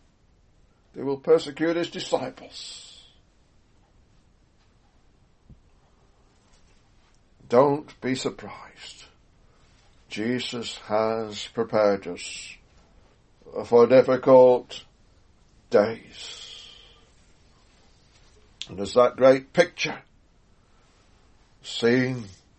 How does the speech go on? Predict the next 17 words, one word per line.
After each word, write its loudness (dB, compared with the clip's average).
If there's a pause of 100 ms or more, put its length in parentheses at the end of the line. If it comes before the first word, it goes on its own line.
(1300)
through 2
the -4
book 0
of 2
Acts, 0 (1000)
the -20
gospel 0 (160)
is -10
preached, 2 (920)
the -2
Lord 6 (100)
adds 4
unto -6
the -10
church 4
such -10
as -14